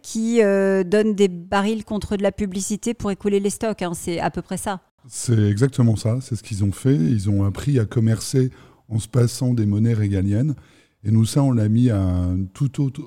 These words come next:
Speaker 2: ordre du jour. Ce qu'on propose aujourd'hui à nos mille cinq cents entreprises dans le réseau, c'est de faire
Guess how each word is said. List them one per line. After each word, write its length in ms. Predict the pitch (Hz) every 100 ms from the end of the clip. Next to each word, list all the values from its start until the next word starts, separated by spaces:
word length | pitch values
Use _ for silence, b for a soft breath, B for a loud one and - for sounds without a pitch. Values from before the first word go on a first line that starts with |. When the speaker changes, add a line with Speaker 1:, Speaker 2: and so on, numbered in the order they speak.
| -
Speaker 2:
ordre 460 | 113 104 101 101
du 140 | 98 101
jour. 380 | 104 120 151 127 b b b _
Ce 100 | -
qu'on 80 |
propose 420 | 101 113 113 120 113
aujourd'hui 500 | 104 107 110 113 113
à 60 |
nos 220 | 101 95
mille 240 | 95 98 98
cinq 180 | - 98
cents 240 | - 98
entreprises 500 | 98 - 101 - 104
dans 100 | 101
le 60 | 92
réseau, 380 | 95 95 131
c'est 160 | 160 110
de 60 | -
faire 320 | 113 101